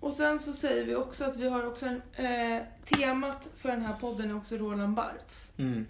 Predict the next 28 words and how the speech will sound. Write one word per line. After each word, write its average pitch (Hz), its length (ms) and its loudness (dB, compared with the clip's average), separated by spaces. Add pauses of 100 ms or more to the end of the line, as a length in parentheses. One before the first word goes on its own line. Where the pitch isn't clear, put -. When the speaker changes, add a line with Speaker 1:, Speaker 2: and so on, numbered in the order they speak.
(140)
Speaker 1:
Och 269 140 -2
då 294 120 2
tänkte 294 380 0
jag 254 100 4
att 247 60 -4
jag 247 120 4
skulle 240 240 -2
göra 233 160 4
ett 226 120 -10
test - 580 -4
då - 240 -2 (260)
Speaker 2:
Mm. - 240 2 (120)
Speaker 1:
med 247 240 2
den 226 180 0
här 214 80 0
podden, 214 400 -4 (120)
är 220 320 -2
att, - 240 -8 (140)
eh, 233 200 0 (120)
försöka 220 580 -2
få 208 320 -4 (100)
fler 208 280 -2
folk 202 420 -6
att 202 80 -4
bli 202 280 0
förälskade 247 760 -4
i - 40 -8
dig. - 160 -12